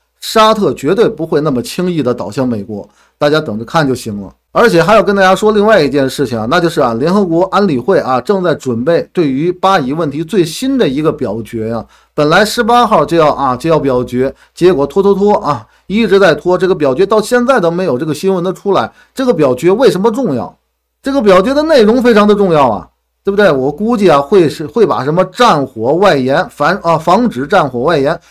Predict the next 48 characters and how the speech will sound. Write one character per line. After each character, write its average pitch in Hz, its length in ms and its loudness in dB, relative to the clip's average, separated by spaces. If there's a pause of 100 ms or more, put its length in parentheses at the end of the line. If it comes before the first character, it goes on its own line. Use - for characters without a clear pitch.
(100)
等 170 180 0
等 185 120 0
等 185 100 0
等 147 160 -2
这 190 100 0
种 151 140 -2
事 160 120 -4
情 156 140 -2
要 151 100 2
写 117 260 -6
进 131 160 -4
去 120 160 -10
啊， - 140 -12 (140)
因 240 160 2
为 254 200 4
要 214 160 2
防 151 280 2
的 226 100 2
就 202 120 2
是 147 100 -4
美 123 280 -2
国 131 200 -2
轻 240 380 0
易 208 160 0
的 110 240 -4
让 180 340 2
啊， 135 300 -2
整 123 180 -4
个 160 120 0
巴 190 260 2
以 123 140 -4
局 143 260 -6
势 160 160 -4
恶 185 340 -2
化， 123 220 -2
让 151 180 -2
西 190 240 -6
亚 170 160 2
地 135 160 -6
区 196 160 -8
的 190 80 2
这 190 120 0
个 151 100 -4
局 143 220 -8
势 170 140 -8
恶 254 280 -4
化 110 280 -6
呀。 69 100 -20